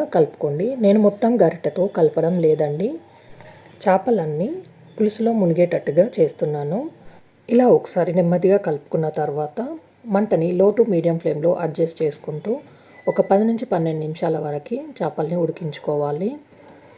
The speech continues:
చేపలు ఉడకడం మొదలయ్యాక గరిటె పెట్టకుండా ఉడికించుకోవాలండి. అలా చేస్తే మళ్ళీ చేపలు విరిగిపోతాయి.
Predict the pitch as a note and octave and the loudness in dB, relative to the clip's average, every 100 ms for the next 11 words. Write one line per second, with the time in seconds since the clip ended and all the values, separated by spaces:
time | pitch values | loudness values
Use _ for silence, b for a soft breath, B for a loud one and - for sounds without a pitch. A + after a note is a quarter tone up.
0 | B B B B - G3 A3+ B3+ G3 E3+ | B B B B 0 2 4 4 4 2
1 | E3+ F3+ D#3+ D3+ D#3 D3 C#3+ F#3+ G3+ F3 | 2 2 0 0 0 0 -2 -2 2 4
2 | F3 G#3 - D#3+ D#3 E3 D3 E3+ C4 B | 4 2 -2 -2 -4 -8 -4 -4 -4 B
3 | B B B - E3 E3 D3 - D3+ D3+ | B B B -2 -2 0 -4 -4 -2 0
4 | D3 D3 G3 G3+ F#3 A3 G#3 D3 - D#3+ | 0 0 -2 2 2 2 0 -2 -2 -2
5 | D3+ E3+ E3+ D3+ D3 D3+ G3+ C4 G#3+ D#3+ | -2 -2 -2 -4 -4 -2 -2 -2 -2 -2
6 | D3 - D3 D#3+ D3+ E3 | -2 -2 -2 -2 -2 -4